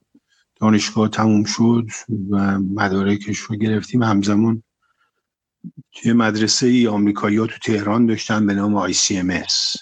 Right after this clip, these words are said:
که دانشگاه هاروارد دایر کرده بود، همین محلی که الان دانشگاه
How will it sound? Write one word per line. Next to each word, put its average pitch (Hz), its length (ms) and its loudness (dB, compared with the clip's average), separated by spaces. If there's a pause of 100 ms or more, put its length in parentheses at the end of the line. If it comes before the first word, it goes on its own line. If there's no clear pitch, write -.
(160)
که 98 200 -4
دانشگاه 95 560 -2
هاروارد 98 360 0 (1800)
دایر 104 320 2
کرده 107 380 -2
بود، 107 200 4
همین 113 180 2
محلی 101 300 2
که - 160 -4
الان 95 140 0
دانشگاه 87 440 -4